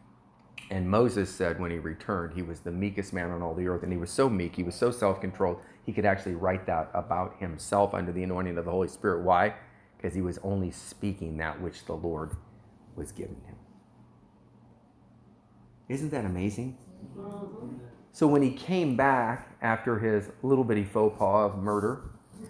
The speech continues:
Speaker 1: <laughs> oopsie, trying to accomplish the God-given deliverance anointing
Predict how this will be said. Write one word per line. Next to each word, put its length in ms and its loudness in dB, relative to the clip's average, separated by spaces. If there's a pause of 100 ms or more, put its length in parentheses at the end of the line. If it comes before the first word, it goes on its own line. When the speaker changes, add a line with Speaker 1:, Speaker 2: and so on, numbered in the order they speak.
(120)
Speaker 1:
<laughs> 1160 -6
oopsie, 600 8 (280)
trying 240 6
to 60 6
accomplish 480 4
the 140 -2
God-given 580 6
deliverance 840 4
anointing 500 0